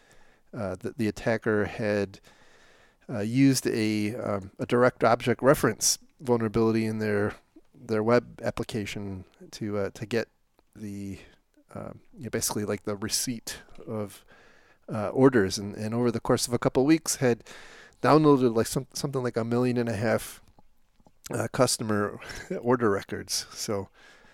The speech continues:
um, and then, uh, in that particular case, the customer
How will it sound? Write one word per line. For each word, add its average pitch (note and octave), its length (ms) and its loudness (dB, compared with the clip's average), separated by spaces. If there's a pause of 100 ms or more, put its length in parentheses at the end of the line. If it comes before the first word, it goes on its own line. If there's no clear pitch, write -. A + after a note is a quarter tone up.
(380)
um, G2 380 -10 (320)
and A2 160 -2
then, A2+ 200 0
uh, G#2+ 200 0
in B2+ 120 2
that - 220 6
particular A#2 500 2
case, A2 260 -2
the - 100 -6
customer A2+ 640 -2